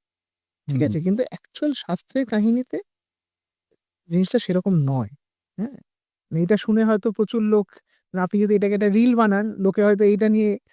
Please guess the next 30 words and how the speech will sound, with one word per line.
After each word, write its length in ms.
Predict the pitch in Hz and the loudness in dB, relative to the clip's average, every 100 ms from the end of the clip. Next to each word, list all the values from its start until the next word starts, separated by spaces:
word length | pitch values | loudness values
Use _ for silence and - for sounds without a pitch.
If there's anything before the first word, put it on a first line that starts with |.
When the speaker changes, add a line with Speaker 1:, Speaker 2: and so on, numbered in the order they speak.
| _ - | _ -4
Speaker 1:
অনেক 200 | 226 269 | 2 2
কিছু 220 | - 262 226 | 2 -2 0
বলবে। 400 | 220 202 196 208 | 2 2 0 -4
তো 100 | 226 | -2
ভালো, 320 | 294 247 294 | 2 2 0
সে 120 | 214 | -4
বলতেই 340 | 175 160 220 | -2 0 -2
পারে, 200 | 214 180 180 _ | -2 -2 -4 _
সবার 280 | 165 165 160 | -4 -2 0
বলার 280 | 160 165 | 0 0
অধিকার 440 | 160 147 156 160 165 | -2 -6 -4 -2 -2
আছে। 260 | 156 - - _ _ _ - | -4 -8 -16 _ _ _ -6
ভারতবর্ষ 360 | 143 160 156 156 | -2 0 0 -2
একটা 120 | 170 | -2
ডেমোক্রে-, 540 | 156 165 160 - 160 165 | 0 0 -2 -4 -6 -4
এ, 200 | 147 143 | -4 -4
ডেমোক্রেটিক 560 | 156 175 156 165 160 - | 0 0 0 -4 -4 -6
কান্ট্রি। 400 | 147 156 - - _ _ - _ _ _ _ _ _ _ _ _ _ _ _ 226 | -6 -6 -8 -16 _ _ -20 _ _ _ _ _ _ _ _ _ _ _ _ 2
যাই 260 | 247 226 - | 6 6 6
হোক, 140 | 214 - - 247 202 | 2 2 4 4 4
সেটা 300 | - 180 185 | 2 0 0
নয়। 240 | 175 196 339 _ _ _ _ _ _ | 0 0 -2 _ _ _ _ _ _
কিন্তু 480 | - 190 190 277 370 - _ _ _ - | 0 2 2 2 0 -2 _ _ _ -10
রাধারানীর 640 | 151 151 185 233 277 294 | -6 0 0 0 0 -2
এবং 200 | 277 277 254 | -2 -4 -6
কৃষ্ণের 360 | 190 180 - 226 | -6 -8 -6 -6
যে 140 | 208 | -4
সম্পর্ক, 640 | 220 - 151 - 170 - 98 - _ _ _ _ _ _ _ _ _ _ _ _ - | -8 -6 -8 -6 -8 -10 -20 -20 _ _ _ _ _ _ _ _ _ _ _ _ -8
এটা 220 | 185 214 | -6 -4
কিন্তু 500 | - 226 220 - 302 | -2 -2 -2 -4 -6